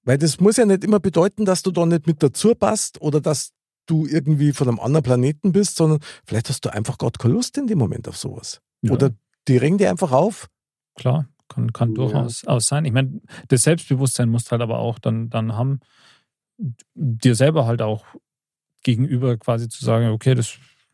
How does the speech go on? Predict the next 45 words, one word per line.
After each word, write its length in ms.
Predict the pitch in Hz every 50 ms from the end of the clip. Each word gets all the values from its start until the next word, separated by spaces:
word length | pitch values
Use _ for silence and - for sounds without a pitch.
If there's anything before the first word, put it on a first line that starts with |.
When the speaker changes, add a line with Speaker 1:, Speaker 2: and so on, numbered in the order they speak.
| _ _ _ _ _ _ _ _ _ _ _ _ -
Speaker 1:
Dann 180 | - 120 123 131
nicht. 320 | 143 156 196 - - 131 -
Speaker 2:
dann 220 | - 117 123 127
halt 160 | 113 127 123 110
nicht, 200 | 139 175 - -
ja. 100 | 120 120
Und 120 | 123 117
ich, 120 | 117 -
ich 140 | - - - -
brauch's 280 | - 120 170 185 -
vielleicht 420 | - - - - 123 123 120 113 -
jetzt 140 | 120 -
einfach 200 | 123 113 113 110
auch, 240 | 110 110 117 107 -
auch 240 | - - 117 117 -
grad 200 | - - 110 107 107 _ - - - _ _ _ _ -
gar 180 | - 101 101
nicht, 280 | 107 107 107 - - -
ja. 300 | 139 123 104 107 117 120 117 _ _ _ _ _ _ _ _ _ _ _ _ _ _ _ -
Speaker 3:
Das 120 | - 120
Speaker 2:
Äh. 40 | 120
Speaker 3:
stimmt, 260 | 120 - 135 135 117
ja. 120 | 113 104 104
Ich 80 | -
glaub, 140 | - 113 113 -
das 160 | 117 107 107
ist 100 | 113 110 113
ein 60 | 107
ganz 260 | - 110 117 120 -
wichtiger 320 | 117 113 - 120 110 113
Punkt, 240 | 110 - - 131 131
das 120 | - 113 -
mit 120 | 110 -
dem 120 | 113 107
Selbstbewusstsein. 760 | 107 113 120 117 - - - 98 98 104 110 110 110 104 101
Speaker 2:
Ja. 60 | 101 - _ _ _ _ _ _ _ _ _ _ _ _ _ _ _ _ -
Speaker 3:
Weil 120 | 113 107
wenn's, 220 | 104 113 113 - - -
wenn's 260 | 117 113 113 - -
das 180 | - 123 117 -
nicht 160 | 123 120 -
hast, 200 | 131 131 131 - -
dann 140 | - 104 104
hast 220 | 110 104 - -
du 160 | 113 107 101